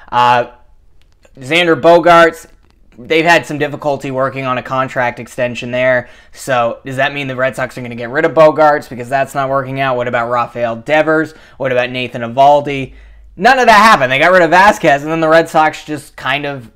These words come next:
added more talent. All right, so they got rid of Jake Diekman, which, um, you know, no one's really crying about that. But they brought in Eric Hosmer, as I mentioned, and then they brought in, getting rid of Christian Vasquez, um,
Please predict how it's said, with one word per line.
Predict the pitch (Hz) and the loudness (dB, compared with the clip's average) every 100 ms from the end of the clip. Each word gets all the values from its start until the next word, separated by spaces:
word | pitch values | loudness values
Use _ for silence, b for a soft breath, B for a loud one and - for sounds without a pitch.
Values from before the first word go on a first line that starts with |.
| _ | _
added | 131 135 147 | -2 0 -2
more | 147 143 | -2 -2
talent. | 139 139 165 110 - b b - | -2 -2 -2 -4 -10 b b -4
All | |
right, | 127 131 | -2 -2
so | 156 | 0
they | 165 | 2
got | 185 214 | 4 4
rid | 208 | 4
of | 190 | 0
Jake | 135 165 160 | 2 0 0
Diekman, | 147 131 131 127 139 | -4 -8 -6 -6 -4
which, | 131 120 - - - | -6 -6 -8 -18 -14
um, | 120 120 117 | -8 -6 -6
you | 123 | -8
know, | 120 | -10
no | 123 139 | -6 -2
one's | 151 147 | -2 -2
really | 139 135 123 - _ | -6 -6 -8 -12 _
crying | - 156 139 131 123 | -2 0 0 -2 -4
about | 120 117 113 | -6 -6 -8
that. | 131 113 110 - b b b _ | -8 -6 -8 -12 b b b _
But | - 233 | -2 2
they | 247 | 4
brought | 254 254 | 6 4
in | 233 | 4
Eric | 220 226 214 | 4 4 4
Hosmer, | 208 226 180 127 | 2 2 0 -2
as | 127 131 | 0 -2
I | 135 | -4
mentioned, | 139 151 - 110 110 b - | -4 -6 -10 -12 -14 b -14
and | 139 | -8
then | 156 | -4
they | 160 | -2
brought | 143 156 151 151 | 0 4 4 4
in, | 147 143 | 0 -2
getting | 147 160 151 | -4 -2 -2
rid | 143 | -2
of | 135 | -2
Christian | 165 147 147 135 | -4 -4 -6 -4
Vasquez, | 123 120 - 127 120 127 - b b - | -2 -4 -4 -4 -4 -6 -12 b b -6
um, | 131 127 123 127 | -2 0 -2 -6